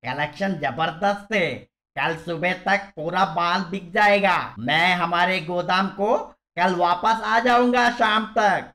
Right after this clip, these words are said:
कहा। तो रघु, "संभल के भाई, पुलिस होंगे, मैं आज रात गोदाम में ही रुकूंगा," कह के फोन रख दिया। उतने में एक पुलिस जीप में से एसआई माइक में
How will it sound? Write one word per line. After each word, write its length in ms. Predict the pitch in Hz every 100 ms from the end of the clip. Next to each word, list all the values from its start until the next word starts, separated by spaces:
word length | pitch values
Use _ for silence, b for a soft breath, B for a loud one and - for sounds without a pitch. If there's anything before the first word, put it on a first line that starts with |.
| -
कहा। 400 | 165 147 98 - _ -
तो 60 | 214
रघु, 340 | 196 190 156 120 - _ _ _ _ _ -
"संभल 280 | 156 190 208
के 140 | 226
भाई, 400 | 190 190 233 262 156 - _ _ _
पुलिस 380 | 170 185 220 196
होंगे, 640 | 202 220 226 220 165 - - _ 107
मैं 220 | 147 180
आज 340 | 175 196 190
रात 360 | 175 190 214 160
गोदाम 340 | 170 180 208
में 140 | 202 202
ही 120 | 226
रुकूंगा," 800 | 220 214 220 202 185 147 - - _ _ -
कह 140 | 254
के 180 | 247 277
फोन 340 | 339 226 220
रख 140 | 185 185
दिया। 440 | 127 135 110 101 _ _
उतने 360 | 214 - - 320
में 200 | 254 294
एक 260 | 247 247 -
पुलिस 260 | 220 277
जीप 300 | 190 208 233 190
में 220 | 196 190
से 320 | 196 - - _ -
एसआई 580 | 196 - 233 247 247 - -
माइक 340 | 156 190 202 170
में 300 | 135 127